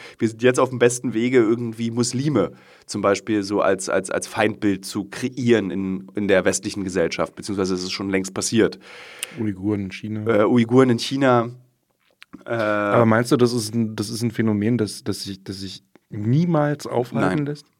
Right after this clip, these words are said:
Speaker 1: Also, ähm, wer
Speaker 2: Das
Speaker 1: Interesse
Speaker 2: tut
Speaker 1: hat.
Speaker 2: meinem, tut meinem Idealistenherz weh.
Speaker 1: Ja, das, äh, da, liebe Hörerinnen und Hörer, lieber Kasper, da empfehle ich das Buch, was ich dir zum Gegenlesen geschickt habe, was du bis heute nicht gelesen hast. Ich zitiere
Speaker 2: Ich
Speaker 1: dich.
Speaker 2: bin kein
Speaker 1: Ich zi-
Speaker 2: Fan von E-Books. Ich
Speaker 1: <laughs>
Speaker 2: brauche das als Hardcover in der Hand.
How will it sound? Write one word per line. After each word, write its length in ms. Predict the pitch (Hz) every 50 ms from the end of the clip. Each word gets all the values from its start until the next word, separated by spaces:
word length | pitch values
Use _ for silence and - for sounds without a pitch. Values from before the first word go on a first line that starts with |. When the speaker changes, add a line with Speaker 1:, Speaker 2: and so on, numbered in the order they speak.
| _ _
Speaker 1:
Also, 320 | - 113 117 123 127 -
ähm, 380 | - 120 117 110 113 107 107 - -
wer 160 | 104 110 104
Speaker 2:
Das 80 | 101 110
Speaker 1:
Interesse 160 | - 131 123 127
Speaker 2:
tut 40 | 120
Speaker 1:
hat. 80 | 117 113
Speaker 2:
meinem, 200 | 117 113 110 107
tut 180 | - - - -
meinem 160 | 120 123 123
Idealistenherz 800 | 107 113 117 117 110 120 120 - - 107 98 101 98 - - 104
weh. 100 | 104 98
Speaker 1:
Ja, 180 | 101 139 143
das, 180 | 143 139 131 135
äh, 140 | 135 139 123
da, 240 | 127 123 127 127 131
liebe 920 | 123 117 110 - 127 135 139 147 139 135 131 127 127 123 120 120 120 120
Hörerinnen 300 | 120 120 120 135 143 143
und 140 | 139 123 117
Hörer, 240 | 131 143 147 156 147
lieber 180 | 131 131 135 127
Kasper, 320 | 135 143 143 - 147 127
da 80 | 131 117
empfehle 240 | 110 117 - 143
ich 60 | 151 151
das 160 | - 117 -
Buch, 400 | - 170 165 262 294 - - -
was 100 | 123 120
ich 80 | 127
dir 180 | 123 139 139 -
zum 200 | 127 - 127 117
Gegenlesen 580 | 104 120 131 165 185 160 143 143 143 143 147 139
geschickt 320 | 123 123 - 175 - -
habe, 200 | - 190 185 185
was 120 | - - -
du 80 | -
bis 200 | 117 120 113 -
heute 180 | 113 113 120 139
nicht 180 | 131 127 127 -
gelesen 280 | 120 110 123 131 143
hast. 180 | 160 165 - -
Ich 80 | - -
zitiere 280 | - 175 175 208 214
Speaker 2:
Ich 120 | 220 220 254
Speaker 1:
dich. 80 | 190
Speaker 2:
bin 120 | 185 202 185
kein 220 | - 156 180 190
Speaker 1:
Ich 40 | 175
zi- 60 | 220
Speaker 2:
Fan 200 | 202 165 185 190
von 160 | 185 190 190
E-Books. 440 | 185 190 202 175 170 123 - - 147
Ich 160 | 147 160 170
Speaker 1:
<laughs> 0 |
Speaker 2:
brauche 240 | 160 143 147 170 160
das 180 | 175 190 165 151
als 220 | 160 165 160 160
Hardcover 480 | 151 160 180 - - 175 170 160 165 151
in 80 | 151
der 120 | 165 160 143
Hand. 220 | 160 160 143 -